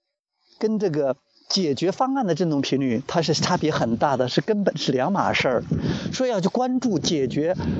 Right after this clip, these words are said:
方案，不要去关注问题。问题只是，是你解决方案的一个原因。当你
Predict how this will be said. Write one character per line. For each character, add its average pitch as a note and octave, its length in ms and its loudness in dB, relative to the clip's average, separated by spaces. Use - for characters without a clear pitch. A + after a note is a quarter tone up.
方 G#3+ 260 0
案， F3+ 220 0
不 A2+ 120 -4
要 E3+ 160 2
去 C3+ 100 0
关 D3+ 200 2
注 C#3 140 0
问 F3+ 120 0
题。 F3+ 140 0
问 A3+ 380 0
题 D#3 240 2
只 - 160 0
是， E3+ 260 0
是 - 240 0
你 D#3+ 220 0
解 E3 200 0
决 F3+ 140 0
方 G#3+ 220 0
案 A3 180 0
的 D3 60 0
一 D#3+ 60 0
个 D#3+ 80 0
原 C3 360 0
因。 A3+ 180 0
当 C#4+ 220 0
你 B3 200 0